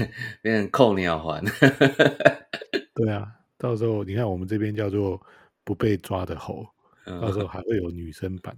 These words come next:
Speaker 2: 的，女生版就是那个 Find My Pet。
Speaker 1: <laughs> My Pet，<laughs> 哎，这不错。<laughs>
Speaker 2: 对，就刚好那个两，两种
Speaker 1: 两边都可以赚。<laughs>
Speaker 2: 对，粉红色的就是 “Find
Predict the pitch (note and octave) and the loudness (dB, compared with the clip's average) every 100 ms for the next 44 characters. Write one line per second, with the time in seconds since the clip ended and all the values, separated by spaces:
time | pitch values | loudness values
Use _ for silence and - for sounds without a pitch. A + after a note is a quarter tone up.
0 | A2+ G#2+ A2 _ - G2 F#2+ G#2 F#2 E2 | -16 -20 -20 _ -10 -8 -4 -4 -6 -6
1 | F#2+ F#2 F2+ - - _ _ _ A2 G2 | -8 -8 -10 -12 -20 _ _ _ -6 -6
2 | F2 D#2+ _ - G#2+ G2+ - G2+ F2+ E2+ | -8 -10 _ -4 -4 -4 -10 -6 -6 -6
3 | - - F#2+ - - _ _ _ _ - | -6 -6 -6 -10 -18 _ _ _ _ -14
4 | - C#3+ - C#3+ - C3+ - B2+ - - | 2 4 6 4 6 2 4 2 2 -2
5 | F#2 F2 - G2 - - - - - - | -4 -4 0 2 2 0 -2 8 8 8
6 | D#3+ D3+ - A3 A3+ G2+ F#2+ G2 F#2 - | 6 6 4 0 0 2 2 2 0 4
7 | G2 - - A#2 D3 C3+ - D3 - - | 4 6 6 6 6 6 4 0 -2 -16
8 | - - - - - - F#2+ F2+ A2+ G2+ | -14 -14 -14 -18 -12 -8 -4 -4 -2 -2
9 | G#2 - A2 G2 F#2 F2 _ - G#2 F#2 | -4 -6 -6 -6 -8 -10 _ -12 -10 -10
10 | F2 E2 F#2 - - G#2+ F2+ F2+ F2 G2 | -12 -14 -18 -20 -14 -10 -8 -8 -8 -6
11 | E2+ G2+ G2 G2+ A2+ A#2+ A2 F#2+ - F2+ | -2 2 4 4 6 6 6 6 6 4
12 | F#2+ - A2 - - - - F2 D#2+ - | 4 -2 -6 -4 -8 -8 -10 -8 -10 -16
13 | _ _ _ - - G2 F2 G2+ G#2 A#2 | _ _ _ -16 -6 -6 -4 -2 0 0
14 | F#2 F2+ F#2 F#2 - G2+ | 0 -4 -6 -8 -8 -8